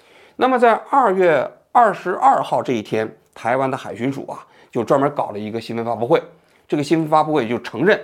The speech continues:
他撞船了，但是他这个撞船呢，他承认的遮遮掩掩。他说啊，追逐中国大陆渔船的过程中间，大陆的渔船来回急转弯儿，结果呢，他主动用船尾巴来撞这个台湾的海巡署的船，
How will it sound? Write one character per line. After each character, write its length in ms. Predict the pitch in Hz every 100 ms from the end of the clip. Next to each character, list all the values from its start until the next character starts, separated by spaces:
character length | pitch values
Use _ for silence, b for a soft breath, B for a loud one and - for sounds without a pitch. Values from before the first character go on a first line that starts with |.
| -
他 120 | -
撞 200 | 110 110
船 200 | - 80
了， 120 | 113 - _ b b b
但 120 | 247
是 80 | 240
他 120 | 285
这 80 | 262
个 40 |
撞 220 | 170 190
船 180 | 120 117
呢， 120 | 127 117
他 100 | 156
承 200 | - 170
认 100 | 175
的 180 | 117 - b b
遮 200 | 226 196
遮 160 | 190
掩 200 | 151 120
掩。 220 | 143 98 _ _
他 100 | -
说 160 | 214 220
啊， 140 | -
追 240 | - 262 269
逐 200 | 170 190
中 200 | 226 214
国 160 | 139
大 180 | 175 -
陆 100 | 160
渔 120 | 139
船 200 | 185 -
的 40 | 175
过 160 | 185
程 140 | 156 156
中 140 | 156
间， 200 | 156 123 B B B
大 180 | - 233
陆 120 | 233
的 20 | 190
渔 120 | 170
船 220 | 208 220 220
来 80 | -
回 160 | 220 214
急 160 | 156
转 220 | 202 170 143
弯 100 | 196
儿， 200 | 185 B B -
结 140 | 233
果 140 | 196
呢， 160 | 180 185 B B B -
他 240 | 226 240 - _ _ _ _ _
主 280 | - 151 135
动 320 | 160 196 - _ -
用 200 | 254 165 -
船 420 | - - 247 247
尾 180 | 135 113
巴 160 | 156 -
来 100 | 180 -
撞 260 | - 285 - - b b b b
这 140 | - 185
个 100 | 143
台 300 | - - 175
湾 160 | 220 202
的 80 |
海 220 | 160 - 123
巡 140 | 185
署 100 | 123
的 80 | 101
船， 240 | - 95